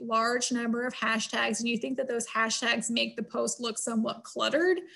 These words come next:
there are different ways that you can somewhat hide those hashtags to make them less obtrusive.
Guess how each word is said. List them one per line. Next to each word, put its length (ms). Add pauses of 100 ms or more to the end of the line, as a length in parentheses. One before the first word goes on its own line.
(280)
there 200
are 160
different 340
ways 240
that 140
you 100
can 220
somewhat 340
hide 540
those 240
hashtags 640
to 60
make 200
them 140
less 200
obtrusive. 600